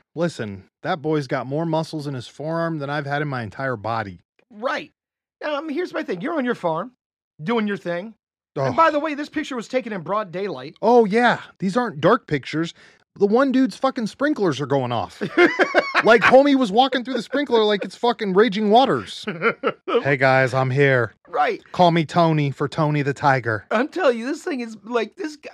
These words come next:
Speaker 2: look, and we just looked it up. How fast can they run?
Speaker 1: Fifty fucking miles an hour.
Speaker 2: You are not outrunning that shits.
Speaker 1: Have you ever gunned a human with one of those radar cop guns? I have.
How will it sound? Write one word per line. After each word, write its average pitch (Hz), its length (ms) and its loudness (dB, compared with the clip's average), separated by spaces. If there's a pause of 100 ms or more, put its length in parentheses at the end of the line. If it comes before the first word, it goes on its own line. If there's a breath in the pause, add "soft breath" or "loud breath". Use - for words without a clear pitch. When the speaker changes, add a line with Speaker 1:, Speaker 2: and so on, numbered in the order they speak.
(120)
Speaker 2:
look, 226 240 -6 (140)
and 180 140 -6
we 240 80 -4
just 220 180 -12
looked 233 200 -4
it 190 100 -6
up. - 160 -12
How 208 160 -4
fast 240 320 -6
can 240 100 -6
they 233 80 -4
run? 247 240 -8 (260)
Speaker 1:
Fifty - 560 2
fucking 180 600 -4
miles 165 580 0
an 160 160 0 (100)
hour. 139 680 4
Speaker 2:
You 262 280 2
are 233 100 6
not 208 440 -2
outrunning 180 600 -4
that 131 200 -14
shits. - 480 -20
Speaker 1:
Have 185 160 0
you 202 120 6
ever 220 160 4
gunned 170 320 0
a 175 40 2
human 175 400 0
with 143 120 -4
one 156 140 -4
of 151 60 -6
those 147 180 0
radar 151 360 -2
cop - 280 -4
guns? 165 320 -4
I 131 220 2
have. 117 340 0